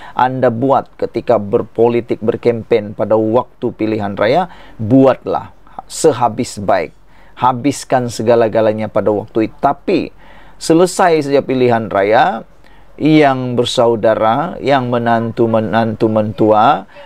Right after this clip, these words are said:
yang sepupu-sepupu, anak-anak, berkeluarga, kembalilah berdamai semula. Setahun sekali saja untuk anda berpolitik. Cukup. Ini tidak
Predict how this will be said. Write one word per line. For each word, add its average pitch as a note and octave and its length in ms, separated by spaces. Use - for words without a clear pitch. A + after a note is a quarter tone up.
yang B2 480
sepupu-sepupu, A#2 1400
anak-anak, A#2 880
berkeluarga, A2+ 800
kembalilah E3 640
berdamai C#3+ 560
semula. F#3+ 480
Setahun F#3+ 560
sekali F#3+ 480
saja A#2+ 640
untuk B2+ 560
anda A#2 720
berpolitik. G#2 880
Cukup. F#3 400
Ini C3 540
tidak G2+ 420